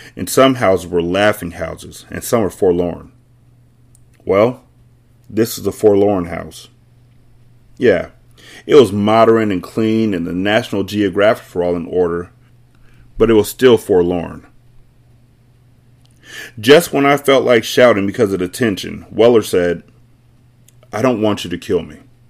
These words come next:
"Who said I was gonna kill you?" He gave me this funny little smile. I've been a salesman for twenty-five years.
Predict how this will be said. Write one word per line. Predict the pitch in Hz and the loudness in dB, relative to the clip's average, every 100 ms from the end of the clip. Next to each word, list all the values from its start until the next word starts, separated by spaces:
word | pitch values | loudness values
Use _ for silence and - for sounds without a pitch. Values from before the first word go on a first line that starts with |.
| _ _ _ _ _ _ _ _ _ _ _ _ _ _ _ _ | _ _ _ _ _ _ _ _ _ _ _ _ _ _ _ _
"Who | - 269 | -4 -2
said | 269 | 4
I | 226 | 4
was | 226 240 | 4 2
gonna | 233 | 0
kill | 226 254 285 | 0 0 0
you?" | 117 - - _ _ _ _ _ _ _ _ _ _ - - - - | -2 -4 -12 _ _ _ _ _ _ _ _ _ _ -20 -20 -20 -6
He | - | 0
gave | 147 143 | 6 6
me | 123 | 6
this | 113 110 | 4 0
funny | - 120 117 | 0 2 6
little | 110 104 | 6 4
smile. | - 107 95 85 85 - - - _ _ _ _ _ _ _ _ _ _ - - - | 2 -2 -2 -4 -8 -18 -20 -20 _ _ _ _ _ _ _ _ _ _ -20 -20 0
I've | 113 131 | 2 4
been | 123 | 2
a | |
salesman | 113 127 120 113 95 | 2 4 4 2 -4
for | 90 | -8
twenty-five | - 110 101 101 95 92 | -4 -4 -2 0 0 -2
years. | 85 82 - - | -6 -8 -14 -20